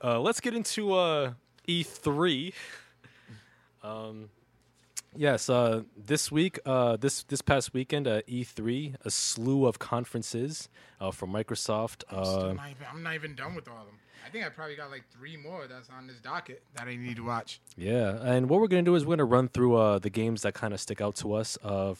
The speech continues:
Speaker 1: mainly from, uh, E A, from E A, Microsoft, Bethesda, Ubisoft, Sony, as well as Nintendo. Uh, lots of really interesting games coming down the pike. Um, we'll touch on, we'll touch on each one as we go, um, as well as the ones that kinda stood, stood out to us the most.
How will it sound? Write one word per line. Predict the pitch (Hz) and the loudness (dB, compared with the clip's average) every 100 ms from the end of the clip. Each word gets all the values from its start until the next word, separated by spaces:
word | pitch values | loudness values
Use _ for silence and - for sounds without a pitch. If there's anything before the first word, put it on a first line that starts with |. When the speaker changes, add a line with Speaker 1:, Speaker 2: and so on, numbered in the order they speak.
| - | -4
Speaker 1:
mainly | 120 123 123 | -2 0 0
from, | 117 113 101 | -2 -2 -2
uh, | 95 90 92 90 95 - | -4 -4 -6 -8 -12 -6
E | 123 117 | -2 0
A, | 120 131 139 _ - | 0 -2 -6 _ -14
from | 101 104 | -12 -8
E | 113 120 | -4 -2
A, | 120 | -2
Microsoft, | 113 117 120 123 117 - - - | -4 -6 -6 -4 -4 -6 -8 -4
Bethesda, | 101 - 123 113 131 | -2 2 0 2 2
Ubisoft, | 110 117 120 - 120 117 | 2 -2 -4 -2 -2 -4
Sony, | - - 117 123 127 123 _ - - - | -6 -4 -4 -4 -6 -8 _ -20 -20 -2
as | 127 110 | -2 2
well | 117 | 0
as | 113 - | 0 -4
Nintendo. | 95 - 117 120 127 143 147 - | -8 -4 -2 2 4 4 0 -6
Uh, | 107 107 | -2 -2
lots | 104 110 147 - | 0 0 -2 0
of | 120 101 92 113 _ _ - | -2 -2 -10 -18 _ _ -6
really | 104 127 | -2 0
interesting | 110 - - 101 | 0 -4 -6 -6
games | 104 101 | -6 -8
coming | - 110 | -6 -4
down | 101 | -4
the | 90 | -6
pike. | - 95 101 - - - - - - | -6 -6 -6 -8 -20 -20 -20 -20 -8
Um, | 107 107 110 | -2 0 0
we'll | |
touch | 123 147 - | 0 -2 0
on, | 135 | -2
we'll | 117 | -2
touch | 123 127 | -6 -4
on | 113 | -4
each | 113 117 | -4 -4
one | 107 | -4
as | 95 | -4
we | 90 | -8
go, | 87 95 95 98 120 | -4 0 0 -2 -6
um, | 110 95 92 | -10 -8 -4
as | |
well | 101 | -2
as | 104 | -2
the | 92 | -4
ones | 98 | -6
that | 92 | -8
kinda | - 95 | -8 -10
stood, | - 101 | -8 -10
stood | - 104 | -8 -8
out | 95 | -8
to | - 95 | -10 -12
us | 95 | -12
the | - | -12
most. | 87 110 123 - | -8 -6 -6 -8